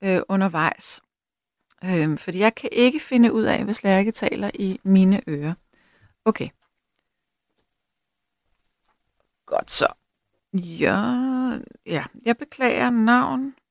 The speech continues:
Bum, bum, bum. Ah, det var det forkerte net, der var blevet skrevet på i går. Fino Bambino. Nu skulle det gerne virke.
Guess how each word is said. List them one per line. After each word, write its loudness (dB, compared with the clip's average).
Bum, -4
bum, -8
bum. 2
Ah, 2
det -8
var -4
det -4
forkerte 2
net, 2
der -4
var 4
blevet -2
skrevet -4
på 0
i 2
går. -10
Fino 4
Bambino. 4
Nu 4
skulle -8
det -2
gerne 2
virke. -2